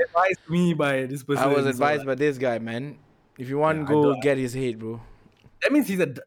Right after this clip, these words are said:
Speaker 1: fucking dumbass lah.
Speaker 2: Hey,
Speaker 1: You got
Speaker 2: he,
Speaker 1: no
Speaker 2: he's stupid, but when it comes to, like, he's a stupid
Speaker 1: Smart
Speaker 2: prime
Speaker 1: intellect.
Speaker 2: minister. He's a stupid prime minister, but he's a smart. If I say this, I kena tangkap ah.
Speaker 1: Con man.
Speaker 2: Ah, yes, thank you for saying. Kavi said it, wasn't me.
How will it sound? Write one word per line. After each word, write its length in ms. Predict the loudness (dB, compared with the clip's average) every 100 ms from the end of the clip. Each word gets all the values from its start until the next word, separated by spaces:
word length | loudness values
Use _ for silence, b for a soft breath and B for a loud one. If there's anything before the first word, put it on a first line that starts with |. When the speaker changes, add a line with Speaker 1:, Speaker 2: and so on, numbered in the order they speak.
| _
Speaker 1:
fucking 300 | -8 -4 0
dumbass 360 | 2 2 0 -2
lah. 240 | -6 -8 -18 _ _ _ _ _ _ _ _ _ _
Speaker 2:
Hey, 360 | -4 0 2 2
Speaker 1:
You 60 |
got 160 | 2 2
Speaker 2:
he, 40 |
Speaker 1:
no 180 | 2 2 0
Speaker 2:
he's 400 | 0 2 2 0
stupid, 680 | -4 -6 -2 2 4 4 0 -2
but 140 | 2
when 120 | 2 0
it 80 |
comes 220 | 0 0 0
to, 80 | 0
like, 220 | 2 0
he's 320 | 0 -2 0
a 60 | -4
stupid 420 | 0 0 0 0
Speaker 1:
Smart 20 |
Speaker 2:
prime 200 | 0 2
Speaker 1:
intellect. 220 | 0 0
Speaker 2:
minister. 300 | 2 4 2 -6 B B B
He's 140 | 2
a 80 | 2
stupid 360 | 2 0 2 2
prime 160 | 2 2
minister, 420 | 2 0 2 4
but 220 | 2 0 2
he's 240 | 0 0
a 80 | -4
smart. 400 | -2 0 0 -2 -12 _ _ _ -20 _ _ _ _ _ _
If 80 | -4
I 100 | -2
say 160 | 0 0
this, 180 | 0 0
I 60 |
kena 140 | -2 -2
tangkap 300 | -2 0 -2
ah. 120 | -4 -14 _ _ _ _ _ -4
Speaker 1:
Con 200 | -2 0
man. 320 | 0 -2 -6 -12 _ _ -8
Speaker 2:
Ah, 220 | 0 2 4
yes, 200 | 2 0
thank 200 | -2 -4
you 60 |
for 100 | -6 -6
saying. 160 | -6
Kavi 220 | -2 0 0
said 140 | 0
it, 100 | 2
wasn't 240 | 2 0
me. 120 | -2